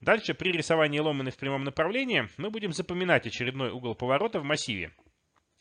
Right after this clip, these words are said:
Соответственно, нулевой элемент массива — это будет угол, на который мы повернули в первый раз, э, и так далее.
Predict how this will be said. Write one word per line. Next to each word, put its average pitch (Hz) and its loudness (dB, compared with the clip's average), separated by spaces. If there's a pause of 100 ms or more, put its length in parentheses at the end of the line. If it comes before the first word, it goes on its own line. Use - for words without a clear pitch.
Соответственно, 131 2 (320)
нулевой 147 2
элемент 113 -2
массива — 110 -2
это 98 -2
будет 101 -10 (220)
угол, 110 -6
на 95 -6
который 98 -4
мы 95 -6
повернули 95 -4 (140)
в - -20
первый 196 6
раз, 165 6 (500)
э, 110 4
и 156 -4
так 120 4
далее. 85 -4